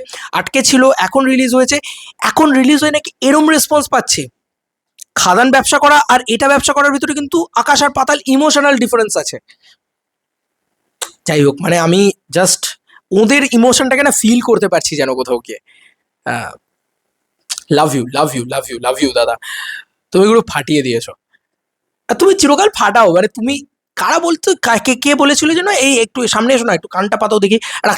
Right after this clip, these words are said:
ঠাঁটিয়ে দিই।" ভাই, একটা ঠাঁটিয়ে দিই। দেবদা নাকি মেগাস্টার নয় ভাই, কে মেগাস্টার হবে? খাদান ইন্ডাস্ট্রি হিট, ধূমকেতু ইন্ডাস্ট্রি হিট, রঘু ডাকাত ইন্ডাস্ট্রি হিট, কে মেগাস্টার? পরপর তিনটে ইন্ডাস্ট্রি হিট দিয়ে দেখাক তো এখানে কেউ, দিয়ে দেখাক না কেউ।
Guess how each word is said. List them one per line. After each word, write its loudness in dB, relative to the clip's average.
ঠাঁটিয়ে -2
দিই।" -2
ভাই, 0
একটা 0
ঠাঁটিয়ে 2
দিই। 2
দেবদা 2
নাকি 0
মেগাস্টার 2
নয় -2
ভাই, -6
কে 0
মেগাস্টার 0
হবে? -2
খাদান 2
ইন্ডাস্ট্রি -2
হিট, -10
ধূমকেতু 2
ইন্ডাস্ট্রি 2
হিট, -12
রঘু 4
ডাকাত 4
ইন্ডাস্ট্রি -2
হিট, -10
কে 0
মেগাস্টার? 0
পরপর 0
তিনটে 0
ইন্ডাস্ট্রি 2
হিট -2
দিয়ে 4
দেখাক 0
তো -6
এখানে -4
কেউ, -4
দিয়ে 6
দেখাক 2
না -2
কেউ। -16